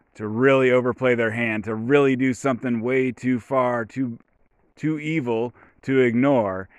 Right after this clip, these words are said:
And so this is, you know, it's a spectrum. This is, this is on the spectrum of actually mattering.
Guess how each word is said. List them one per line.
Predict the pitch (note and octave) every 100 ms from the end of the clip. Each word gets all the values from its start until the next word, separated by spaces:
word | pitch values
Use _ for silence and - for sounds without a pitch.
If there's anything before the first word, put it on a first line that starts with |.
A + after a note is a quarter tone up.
| _ _
And | A2+
so | - C3 A2+ G#2+ G2 F#2 _ _ _ _ _ _ _ _ _ _ _
this | - F#3+ D#3
is, | D3 A#2 - - _ _
you | A2 F#3+
know, | A#2
it's | G2
a | G#2+
spectrum. | - C#3 A2+ G2 G2
This | B2 A2
is, | F2+
this | - D3+
is | C3
on | B2 C3+ C3+
the | B2+
spectrum | - B2 A2 A2+ G#2+
of | G#2
actually | A2+ A#2 - B2 A2
mattering. | A2 G#2+ G2+ F#2+